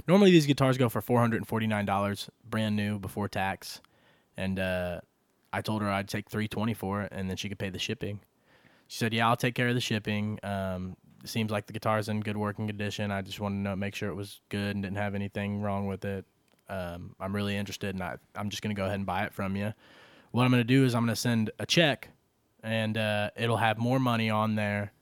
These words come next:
than what I'm paying for the guitar because I'm doing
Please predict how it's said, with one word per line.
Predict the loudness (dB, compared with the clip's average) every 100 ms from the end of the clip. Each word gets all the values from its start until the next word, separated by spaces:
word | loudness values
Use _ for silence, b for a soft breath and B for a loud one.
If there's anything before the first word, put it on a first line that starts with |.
| _ b b b b _ -12
than | -4 -2 2
what | 2
I'm | 2
paying | 2 0
for | 0 -2
the |
guitar | -2 0 2 2
because | 0 -4 -4
I'm | -4
doing | -2 -2 -2 -6